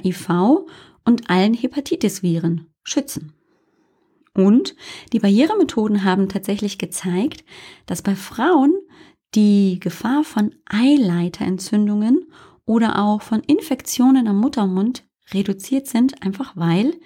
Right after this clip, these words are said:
diese Bakterien und Viren dann nicht dorthin gelangen. Die können einfach nicht in die Gebärmutter hineingelangen oder am Muttermund wirken.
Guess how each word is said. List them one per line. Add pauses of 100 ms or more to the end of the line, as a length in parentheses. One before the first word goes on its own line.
(500)
diese
Bakterien
und
Viren (240)
dann
nicht
dorthin
gelangen. (540)
Die (600)
können
einfach
nicht
in
die
Gebärmutter
hineingelangen
oder
am
Muttermund
wirken.